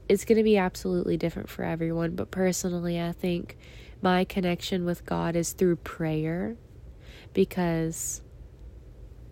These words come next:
that is you talking to the divine, you talking to the universe in prayer of your gratitude,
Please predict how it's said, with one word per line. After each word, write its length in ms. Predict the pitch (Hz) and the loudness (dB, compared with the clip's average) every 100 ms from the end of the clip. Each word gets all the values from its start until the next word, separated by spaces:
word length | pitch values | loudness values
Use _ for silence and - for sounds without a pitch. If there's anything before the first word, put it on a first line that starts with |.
| - - - | -18 -16 -4
that 360 | 180 180 185 202 | 4 4 6 4
is 680 | 185 170 160 160 - - - - - - - - | 4 2 0 -4 -10 -14 -16 -20 -20 -20 -20 -14
you 600 | - 190 196 220 220 190 170 | -2 4 8 10 8 6 2
talking 480 | - 175 - 165 | -2 -2 -2 -4
to 100 | 160 | -2
the 140 | 165 170 | 0 0
divine, 540 | 165 165 160 160 165 | 0 -2 -2 -4 -4
you 340 | 170 190 226 226 | 2 6 8 6
talking 460 | - 175 170 165 | 2 -2 -2 -6
to 100 | 165 | -6
the 140 | 160 170 | -2 0
universe 720 | 170 165 175 - 196 - - - - - - - - | 0 -2 -2 -4 -4 -6 -8 -12 -18 -18 -18 -8 4
in 260 | 202 208 | 6 6
prayer 520 | 196 - 180 185 196 | 2 2 4 4 4
of 240 | 202 170 165 | 2 0 0
your 200 | 165 165 | 0 0
gratitude, 1120 | 160 165 165 160 175 - 208 202 208 208 | 0 -2 0 0 -2 -2 2 4 6 4